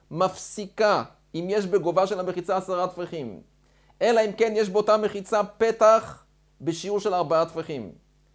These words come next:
חריץ שבין שתי חצרות מפסיק ביניהם, אם יש בעומקו עשרה וברוחבו ארבעה טפחים.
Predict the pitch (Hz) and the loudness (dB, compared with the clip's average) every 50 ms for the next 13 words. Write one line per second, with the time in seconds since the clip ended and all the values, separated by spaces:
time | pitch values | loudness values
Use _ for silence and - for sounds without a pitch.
0 | _ _ _ _ _ _ - - - - 202 202 196 180 190 247 269 320 - - | _ _ _ _ _ _ -16 -10 -2 2 2 2 2 0 -2 -2 -4 -4 -6 -4
1 | - 240 220 190 170 220 233 226 220 - - 226 220 214 214 208 196 196 - 208 | 0 0 0 2 2 0 0 0 -2 -2 2 4 4 4 4 0 -2 0 -2 0
2 | 196 214 214 208 185 190 190 - - - 240 233 220 - 170 147 175 165 156 151 | 0 0 -2 -2 -6 -8 -8 -8 -12 -10 -8 -10 -8 -10 -6 -2 -2 -2 -2 -4
3 | 143 123 127 120 110 107 85 64 - _ _ _ _ _ _ _ _ _ _ _ | -6 -6 -6 -6 -8 -10 -12 -16 -20 _ _ _ _ _ _ _ _ _ _ _
4 | _ _ _ _ _ _ _ - 156 165 170 180 208 220 226 214 220 - - - | _ _ _ _ _ _ _ -8 -6 -4 -2 0 2 2 2 0 -2 -4 -10 -4
5 | 151 175 175 175 170 160 165 202 202 196 196 196 196 190 180 196 202 196 175 185 | 0 2 2 2 0 -2 2 4 4 4 4 0 -2 0 0 2 0 0 0 0
6 | 180 175 170 160 143 185 185 185 175 165 180 180 170 170 170 175 - 185 185 165 | 0 0 0 -2 0 2 2 4 4 4 2 2 2 0 -6 -8 -6 -6 -8 -8
7 | 127 104 78 | -8 -10 -12